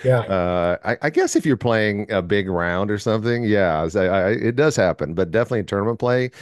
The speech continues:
Speaker 2: you can't sleep the night before, ever.
Speaker 1: Yeah. So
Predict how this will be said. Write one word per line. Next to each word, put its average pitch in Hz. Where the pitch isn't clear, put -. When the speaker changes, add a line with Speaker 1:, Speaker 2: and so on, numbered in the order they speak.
Speaker 2:
you 104
can't 101
sleep 85
the -
night 67
before, 64
ever. 62
Speaker 1:
Yeah. 123
So 151